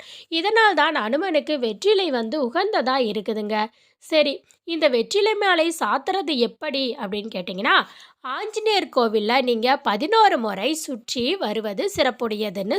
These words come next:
சொல்லப்படுது. அதுபோல வெற்றிலை மாலையும் பதினொன்னு, இருபத்தி ஒன்னு, இருபத்தி ஏழு, ஐம்பத்தி நாலு, நூத்தி எட்டு அப்படிங்கிற கணக்குல கட்டிக்கணும். உங்களுடைய சக்திக்கு தகுந்த மாதிரி நீங்க இந்த வெற்றிலையும்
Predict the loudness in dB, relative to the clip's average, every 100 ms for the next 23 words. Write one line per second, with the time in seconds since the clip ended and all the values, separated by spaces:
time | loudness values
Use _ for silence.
0 | 0 0 0 -4 -8 -8 -12 -20 -20 -20
1 | _ -4 -4 4 6 6 4 0 0 0
2 | 2 4 4 4 2 2 2 0 0 -6
3 | -20 -20 _ -4 -2 0 0 -2 -2 -2
4 | -4 _ -4 -4 -4 -2 2 2 0 -2
5 | 0 -2 -2 -2 0 0 2 4 2 2
6 | -2 -4 -6 -6 -2 0 2 2 4 4
7 | 2 0 -2 -18 _ -4 -2 2 4 4
8 | 2 2 0 0 2 2 2 0 0 -2
9 | 0 0 0 2 0 0 -2 0 0 -2
10 | -6 -8 -8 -4 0 0 2 2 0 -2
11 | -6 -10 _ -12 -6 -4 -4 -6 -8 -6
12 | -2 -2 -2 -6 -4 -4 -4 -8 -10 -8
13 | -8 -6 -6